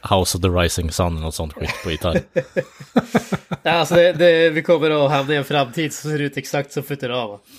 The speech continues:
Speaker 1: Exakt.
Speaker 2: Det, det, det är där vi är på väg, alltså.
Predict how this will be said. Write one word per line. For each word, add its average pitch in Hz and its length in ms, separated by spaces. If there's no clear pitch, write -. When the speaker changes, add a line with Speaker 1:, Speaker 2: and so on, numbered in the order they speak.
Speaker 1:
Exakt. 98 440
Speaker 2:
Det, 156 180
det, 151 280
det 156 100
är 147 80
där 143 240
vi 131 100
är 123 60
på 127 120
väg, 120 320
alltså. 120 400